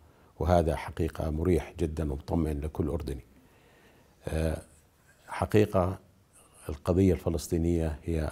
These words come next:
القضية المحورية والتي تخص الأردن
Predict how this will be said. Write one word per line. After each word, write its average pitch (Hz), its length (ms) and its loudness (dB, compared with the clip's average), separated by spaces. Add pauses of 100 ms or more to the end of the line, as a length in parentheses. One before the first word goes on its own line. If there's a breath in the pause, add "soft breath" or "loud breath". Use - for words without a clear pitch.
(100)
القضية 85 520 0
المحورية 80 840 -2 (420 soft breath)
والتي 78 320 -2
تخص - 680 -6 (200)
الأردن 80 440 -2